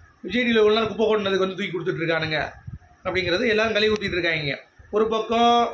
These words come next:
ஜாக்லின் அசிங்கப்படுத்திட்டாங்க, ஏன்னா அவங்களுக்கான குறும்படம் ஒழுங்கா போடல ஃபினாலேல. அடுத்து இப்பயும் வந்து சோஃபா கேங் பத்தி பேசல, கோஃபா கேங்கை பத்தி பேசல, எதை பத்தியும் பேசல. டேய், நீங்க எல்லாம் என்னடா,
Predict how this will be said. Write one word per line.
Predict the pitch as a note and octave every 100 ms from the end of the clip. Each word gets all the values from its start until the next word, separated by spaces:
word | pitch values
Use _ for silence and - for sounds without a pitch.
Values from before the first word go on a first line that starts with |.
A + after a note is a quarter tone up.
| C#3+
ஜாக்லின் | F#3 A3+ G#3+
அசிங்கப்படுத்திட்டாங்க, | F3+ A3 G#3 F3+ E3+ D#3+ D3+
ஏன்னா | D3+ D3 E3+
அவங்களுக்கான | E3+ E3+ D#3+ D#3
குறும்படம் | D3+ G3 G#3 G3+
ஒழுங்கா | F#3 F#3 F3+
போடல | E3 D#3+ D#3 D#3 D3+ D3+ - _ _ _
ஃபினாலேல. | E3+ E3+ D#3 D3 D3 C#3+ C3+ - -
அடுத்து | - F3+ G3+
இப்பயும் | F3 - A3+ G3+
வந்து | F#3 F3+
சோஃபா | F3+ G3+ G3 F#3
கேங் | E3+ E3
பத்தி | D#3+ D#3
பேசல, | E3 D#3+ D#3
கோஃபா | G3+ F3 G3 G3+
கேங்கை | F#3 F3 D#3+
பத்தி | D3+ D#3
பேசல, | D3+ D3 D3 D3
எதை | E3
பத்தியும் | G3+ G3 G3 E3+
பேசல. | D#3+ D3+ C#3+
டேய், | E3+ G3 F3 D3+ - - - - -
நீங்க | D#3+ G#3+
எல்லாம் | G#3 G3+
என்னடா, | F#3+ E3+ D3+ D#3 D#3